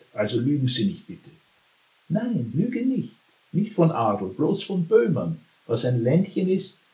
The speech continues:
sehr schönes Ländchen mit viel Musik.“ „Äh, was haben Sie da abgesägt, Herr?“ „Einen Weihnachtsbaum, weil meine Frau“, „Das sehe ich.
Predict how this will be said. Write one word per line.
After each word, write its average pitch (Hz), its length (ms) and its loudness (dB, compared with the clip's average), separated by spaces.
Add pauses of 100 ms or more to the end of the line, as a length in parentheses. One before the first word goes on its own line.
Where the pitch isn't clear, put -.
sehr 160 340 4
schönes 156 420 4
Ländchen 123 480 2
mit 123 160 -4
viel 127 120 -6
Musik.“ 120 420 -6 (760)
„Äh, 98 540 4 (100)
was 101 200 0
haben 131 220 6
Sie 127 140 2
da 123 140 4
abgesägt, - 580 2
Herr?“ - 160 -14 (680)
„Einen 127 280 -4
Weihnachtsbaum, 156 720 0
weil 107 120 -4
meine 107 240 -4
Frau“, 123 360 4 (180)
„Das - 220 6
sehe 101 380 10
ich. 78 260 -6